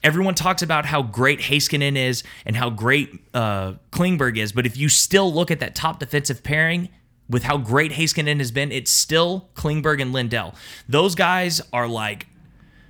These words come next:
peanut butter and jelly, man. You're not gonna separate them, and as long as Esa Lindell is still on this team, Klingberg will always be on that top line. 'Cause it's, maybe eventually Heiskanen will flip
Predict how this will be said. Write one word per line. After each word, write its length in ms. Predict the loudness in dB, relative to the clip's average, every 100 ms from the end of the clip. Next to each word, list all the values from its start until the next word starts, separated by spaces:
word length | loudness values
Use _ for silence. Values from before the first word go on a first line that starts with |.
| -18 -2
peanut 240 | 0 4
butter 200 | 4 4
and 180 | 2 2
jelly, 360 | 2 2 0
man. 260 | -2 -2 0
You're 220 | 0 0
not 340 | 0 2 0 0
gonna 140 | 0
separate 500 | 2 0 0 0 0
them, 240 | -2 -2 0
and 140 | 0
as 160 | 0 -2
long 500 | -2 0 2 2 0
as 200 | -2 -2
Esa 240 | 0 0 0
Lindell 480 | 0 0 2 2 0
is 100 | 0
still 300 | 2 0 2
on 220 | 0 0
this 180 | -2 -2
team, 320 | -2 -2 -4
Klingberg 520 | -4 0 0 2 0 0
will 240 | -2 -2
always 380 | -2 2 4 2
be 160 | 2 0
on 120 | 0
that 160 | 0 0
top 260 | -4 -2
line. 300 | -8 -10 -16 -18 -20 0
'Cause 220 | 0 2
it's, 220 | -2 -2 -10 -18 -20 -18 -4 0
maybe 320 | 2 2 0
eventually 600 | 2 2 2 0 0 -2
Heiskanen 600 | 0 -2 -2 -2 0 -2
will 100 | -4
flip 460 | -8 0 0 0